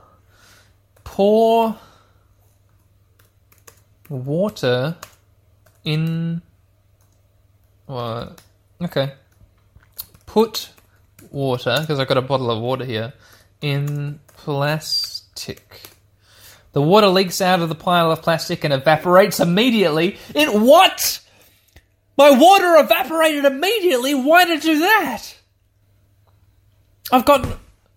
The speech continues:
no water. Why did the water evaporate? Inventory.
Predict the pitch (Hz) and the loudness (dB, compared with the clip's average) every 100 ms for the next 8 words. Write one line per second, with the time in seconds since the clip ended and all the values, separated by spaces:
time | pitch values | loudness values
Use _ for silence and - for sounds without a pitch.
0 | _ - 247 285 285 277 277 269 285 277 | _ -12 -2 2 2 0 -6 -8 -4 2
1 | 339 294 208 151 123 _ _ _ _ - | 4 4 2 -2 -10 _ _ _ _ 2
2 | 294 349 320 302 269 302 294 311 311 311 | 4 4 0 0 0 2 2 2 0 2
3 | 403 - 202 156 123 - - - _ _ | 0 2 2 4 2 -4 -16 -20 _ _
4 | _ _ _ _ _ _ _ _ _ _ | _ _ _ _ _ _ _ _ _ _
5 | _ _ _ _ - - 269 277 277 269 | _ _ _ _ -20 -6 -2 0 -2 -2
6 | 233 214 202 190 190 - _ - - 220 | -2 0 0 0 -4 -8 _ -14 -2 2
7 | 190 165 135 117 | 4 4 2 -2